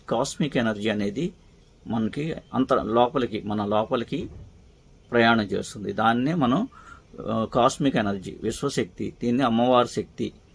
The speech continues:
లేదంటే పార్వతీ శక్తి అని కూడా పిలుస్తారు. ఇది మన శరీరం లోపలికి, ఆ, ఉన్నటువంటి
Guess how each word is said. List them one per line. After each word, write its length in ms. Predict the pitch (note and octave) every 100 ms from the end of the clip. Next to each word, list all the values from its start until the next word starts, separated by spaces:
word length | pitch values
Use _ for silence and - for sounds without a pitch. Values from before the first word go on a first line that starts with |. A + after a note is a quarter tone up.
| - -
లేదంటే 440 | A#2 G#2+ G#2+ A2+ D#3+
పార్వతీ 600 | B2 A#2 B2 A#2+ C3 -
శక్తి 320 | - G2 -
అని 100 | A2
కూడా 240 | G2 A#2+ -
పిలుస్తారు. 600 | - A2+ - G#2+ F#2+ - - A2
ఇది 240 | B2 D3+
మన 320 | C3 A#2 A2+ - - - -
శరీరం 580 | A#2+ B2+ C3 B2+ A2 G2
లోపలికి, 640 | A2+ B2 C#3 A#2+ A2 F2 - - - -
ఆ, 60 | A#2
ఉన్నటువంటి 920 | A2+ A#2 A2 A2+ G#2+ G#2+ F#2 A2 F#2+